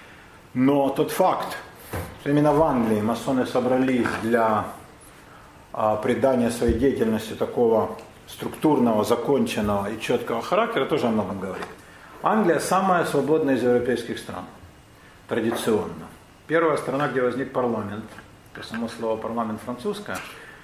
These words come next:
причём парламент именно как место для дискуссии.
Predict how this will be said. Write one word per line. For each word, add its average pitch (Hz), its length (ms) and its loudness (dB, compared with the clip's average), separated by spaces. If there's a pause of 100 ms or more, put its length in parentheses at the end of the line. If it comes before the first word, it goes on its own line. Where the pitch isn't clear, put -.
(600)
причём 131 260 0
парламент 156 380 2
именно 165 220 2
как 135 160 -2
место 139 260 -4
для 127 140 0
дискуссии. 113 560 -4